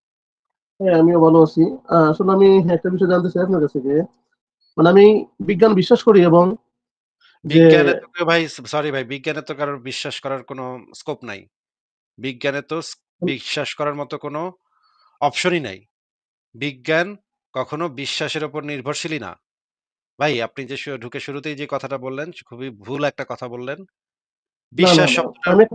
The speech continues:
Speaker 2: বিশ্বাস শব্দটার মানে হচ্ছে, ভাই একটু কথা শুনে নেন।
Speaker 1: জি, বলুন।
Speaker 2: বিশ্বাস
Speaker 1: জি,
Speaker 2: শব্দটার
Speaker 1: বলুন।
Speaker 2: মানে হচ্ছে প্রমাণ ছাড়া,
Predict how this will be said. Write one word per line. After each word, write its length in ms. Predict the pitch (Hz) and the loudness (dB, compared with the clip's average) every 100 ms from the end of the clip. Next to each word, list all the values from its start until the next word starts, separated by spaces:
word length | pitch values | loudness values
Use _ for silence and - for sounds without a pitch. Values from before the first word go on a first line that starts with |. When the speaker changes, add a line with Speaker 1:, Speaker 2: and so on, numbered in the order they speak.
| - | -8
Speaker 2:
বিশ্বাস 340 | 151 - - - | -8 -8 -6 -6
শব্দটার 340 | 156 170 175 | -4 -4 -4
মানে 260 | 156 147 147 | -2 -4 -6
হচ্ছে, 600 | 175 - 196 175 95 - 110 | -8 -8 -6 -6 -8 -16 -10
ভাই 260 | 131 107 _ | -10 -10 _
একটু 220 | 117 110 123 | -20 -20 -14
কথা 180 | 120 123 | -14 -12
শুনে 200 | 135 135 | -16 -14
নেন। 200 | 151 202 | -14 -16
Speaker 1:
জি, 420 | _ _ 156 165 | _ _ 0 2
বলুন। 240 | 156 156 120 _ _ - | 2 0 -4 _ _ -10
Speaker 2:
বিশ্বাস 300 | 135 156 143 | -6 -4 -4
Speaker 1:
জি, 40 | |
Speaker 2:
শব্দটার 240 | - 156 | -2 2
Speaker 1:
বলুন। 180 | 165 156 | 4 4
Speaker 2:
মানে 200 | 139 139 | 0 -8
হচ্ছে 460 | 143 147 - 175 190 | -12 -14 -10 -6 -8
প্রমাণ 640 | 190 147 147 151 156 160 | -10 -12 -8 -4 -4 -6
ছাড়া, 560 | - - 156 127 107 | -10 -6 -4 -4 -6